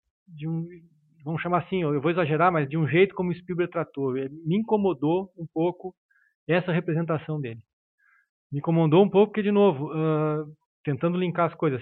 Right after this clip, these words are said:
se o, se o Sp-, se o, se o Schindler, pro Spielberg teria que ser essa figura dúbia.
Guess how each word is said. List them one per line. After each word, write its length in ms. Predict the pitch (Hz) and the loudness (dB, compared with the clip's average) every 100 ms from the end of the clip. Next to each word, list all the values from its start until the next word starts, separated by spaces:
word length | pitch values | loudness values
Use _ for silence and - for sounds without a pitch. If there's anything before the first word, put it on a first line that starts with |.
| - | -6
se 140 | 190 214 | -4 -2
o, 140 | 202 - - - - | -2 -8 -18 -16 -6
se 120 | 226 | -4
o 120 | 262 | -4
Sp-, 540 | - - 202 180 165 - | -6 -4 -4 -2 -6 -6
se 80 | 190 | -6
o, 220 | 208 190 | -6 -8
se 120 | - | -12
o 40 | 170 | -14
Schindler, 420 | - 226 247 233 233 _ _ _ _ _ _ _ _ | -8 -6 -4 -6 -8 _ _ _ _ _ _ _ _
pro 160 | 185 175 | -4 -2
Spielberg 340 | 196 247 240 | -2 -4 -2
teria 340 | 220 202 247 269 | 0 2 0 -2
que 100 | - | -4
ser 220 | 190 175 | -2 -2
essa 140 | 165 - | -4 -8
figura 280 | 156 143 135 | -8 -6 -6
dúbia. 260 | 123 110 | -6 -12